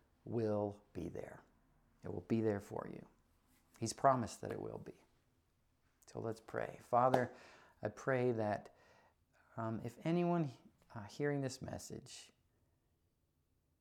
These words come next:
is encouraged by your Spirit to s-, to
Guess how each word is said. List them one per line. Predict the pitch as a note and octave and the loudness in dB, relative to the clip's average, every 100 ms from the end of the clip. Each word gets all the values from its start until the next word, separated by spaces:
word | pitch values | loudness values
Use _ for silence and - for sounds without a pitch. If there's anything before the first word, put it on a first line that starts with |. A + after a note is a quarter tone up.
| _ - | _ -8
is | A2 G2+ G2 - - _ | -4 -4 -6 -12 -14 _
encouraged | A2 - C#3 C#3+ A#2+ | -10 2 4 4 2
by | A#2+ A#2 | 0 0
your | A#2 | 0
Spirit | - - - - - - _ | -4 -10 -8 -8 -10 -18 _
to | - | -14
s-, | - - - _ | -12 -12 -18 _
to | - - - - | -10 -8 -6 -8